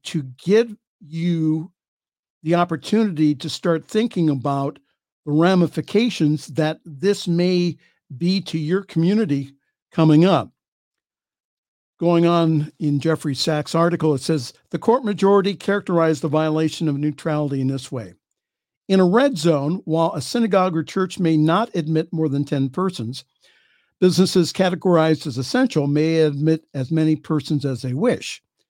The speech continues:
The list of essential businesses include many things, such as acupuncture facilities, campgrounds, garages, as well as many services that are not limited to those that can be regarded as essential,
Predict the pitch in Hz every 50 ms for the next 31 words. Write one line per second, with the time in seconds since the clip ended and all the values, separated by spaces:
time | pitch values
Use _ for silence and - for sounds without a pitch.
0 | _ _ _ _ _ _ _ 160 151 151 160 190 190 - - - 160 135 156 -
1 | - 254 277 - - 175 147 123 143 123 - 135 123 - 226 226 180 - 180 160
2 | - 170 151 147 143 147 143 135 - 165 147 156 180 - - - 139 127 - 151
3 | 135 127 - _ _ _ _ _ _ _ 139 139 - 160 151 - 156 165 156 -
4 | - 156 - - 147 - - 156 143 147 143 151 156 - - - 147 135 - -
5 | 147 143 139 139 - - 143 135 131 127 123 113 - 170 208 220 - - _ _
6 | _ _ _ _ _ _ 180 156 165 196 202 170 - 190 185 170 160 - - 240
7 | 240 240 226 - - 170 156 156 160 - - _ _ _ _ _ _ _ _ _
8 | _ _ 170 165 165 160 156 170 185 180 180 - 190 220 233 208 160 156 151 135
9 | 127 160 135 127 139 135 147 175 180 - - 156 143 - - - 180 175 180 180
10 | 156 165 156 147 143 139 127 127 190 208 190 165 165 170 160 - - 143 143 143
11 | 135 - 180 - - 220 233 233 - - 143 98 -